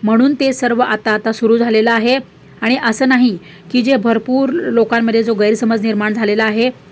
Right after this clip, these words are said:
की फडणवीस साहेब आले, महायुती सरकार आलं म्हणूनच हे स्क्रुटिनी होतंय, म्हणूनच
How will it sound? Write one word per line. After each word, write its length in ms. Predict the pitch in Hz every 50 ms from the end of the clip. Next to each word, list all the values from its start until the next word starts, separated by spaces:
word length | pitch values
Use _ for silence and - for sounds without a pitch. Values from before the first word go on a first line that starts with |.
| - -
की 180 | 233 233 254 262 - - - - - - - - -
फडणवीस 500 | 240 233 240 254 240 247 277 294 277 -
साहेब 260 | 262 240 233 233 233
आले, 260 | 220 214 220 226 240 247 - - - - - - - - - - - - - - - - - -
महायुती 400 | 208 202 226 233 240 233 - 269
सरकार 320 | - 262 240 220 254 240 240
आलं 200 | 233 226 240 233
म्हणूनच 360 | 226 226 214 226 262 254 277
हे 80 | 269 254
स्क्रुटिनी 480 | - - 254 247 220 254 254 233 254
होतंय, 340 | 254 233 233 - 247 233 233
म्हणूनच 420 | 233 220 220 214 233 262 269 -